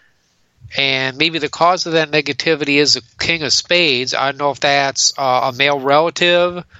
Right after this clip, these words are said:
But the King of Spades is difficult. But a heart and two spades, I'm sorry, that's a no. That's a no, a no, and then a no. So no, I don't think she's selling the house.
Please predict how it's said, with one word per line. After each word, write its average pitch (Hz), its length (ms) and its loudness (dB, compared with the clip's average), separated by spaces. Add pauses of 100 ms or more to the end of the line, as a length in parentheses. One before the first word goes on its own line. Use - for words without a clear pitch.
(400)
But 135 120 -2
the 139 80 -2
King 185 280 -2
of 165 80 -2
Spades 156 400 0
is 110 160 -2
difficult. 120 760 -4 (540)
But 139 160 0
a 135 60 2
heart 175 280 2
and 156 140 -8
two 170 200 -4
spades, 165 720 0 (380)
I'm 156 220 0
sorry, 147 360 2
that's 139 320 0
a 120 80 -10
no. 123 520 -2 (220)
That's 131 220 -2
a 135 60 -10
no, 131 300 0
a 127 40 -2
no, 127 240 0
and 120 120 -4
then 120 160 -2
a 113 60 -8
no. 110 460 -4 (540)
So - 140 2
no, 120 460 0
I 123 140 -2
don't 131 260 0
think 147 160 -2
she's 127 180 0
selling 135 300 0
the 117 60 -2
house. 135 560 0